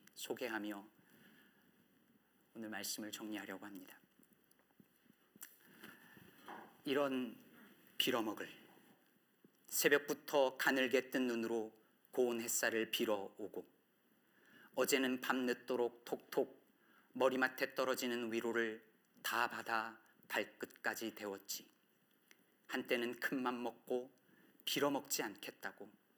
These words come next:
이악 물고 뛰었고, 이러저리 힘차게 펄럭이다가 손에 쥔 것은 지나가는 바람뿐. 빌어먹을 년, 엄마의 엄마가 말했지.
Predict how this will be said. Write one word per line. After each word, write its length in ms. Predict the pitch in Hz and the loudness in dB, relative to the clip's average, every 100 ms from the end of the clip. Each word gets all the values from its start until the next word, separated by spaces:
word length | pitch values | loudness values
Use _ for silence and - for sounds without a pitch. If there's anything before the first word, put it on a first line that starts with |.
| _ - - - - | _ -20 -20 -14 2
이악 280 | 131 123 120 | 6 6 4
물고 400 | 127 120 123 - | 2 2 -2 -4
뛰었고, 500 | 135 98 - - - _ _ _ _ _ _ _ - | -4 -4 -14 -20 -20 _ _ _ _ _ _ _ -2
이러저리 540 | 131 117 131 120 123 | 2 4 4 2 0
힘차게 640 | 131 - 147 - 139 135 - | -2 -2 0 0 2 0 2
펄럭이다가 800 | 156 143 131 127 123 127 127 - - - _ _ - | 4 4 2 0 0 0 -4 -10 -20 -20 _ _ -4
손에 500 | - 160 143 135 127 | -2 2 0 0 -2
쥔 300 | - 127 131 | 0 2 2
것은 400 | 120 - 120 117 | 2 0 -2 -2
지나가는 580 | - 120 110 110 110 113 | -2 0 -2 -2 -6 -6
바람뿐. 600 | - 101 98 - 101 101 _ _ _ _ _ - _ - - | -6 -8 -8 -14 -14 -14 _ _ _ _ _ -20 _ -20 -4
빌어먹을 460 | - 131 127 123 120 | 0 0 2 2 2
년, 300 | 117 113 - _ - - - - | 0 -2 -14 _ -20 -20 -20 -4
엄마의 360 | 131 135 127 | 0 2 2
엄마가 340 | 123 120 120 113 | 2 0 2 2
말했지. 560 | 107 104 - - - | 0 -4 -6 -6 -6